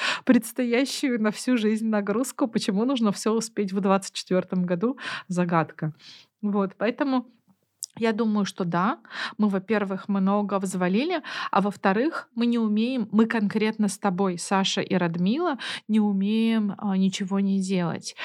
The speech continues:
Это, а, сложно для людей нашего типа. И хотя мне нравится, я просто не умею. Это,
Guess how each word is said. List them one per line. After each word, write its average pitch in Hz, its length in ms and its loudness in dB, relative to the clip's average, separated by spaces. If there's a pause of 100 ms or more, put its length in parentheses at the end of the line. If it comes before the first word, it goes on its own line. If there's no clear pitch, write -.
(260)
Это, 208 400 0
а, 196 640 0
сложно 233 580 0
для 208 300 0
людей 202 400 0
нашего 208 480 0
типа. 185 600 0 (480)
И 220 460 0
хотя 240 320 0
мне 262 360 0
нравится, 247 960 0
я 208 120 -2
просто 254 380 -2
не 226 140 2
умею. 226 760 0
Это, 214 220 0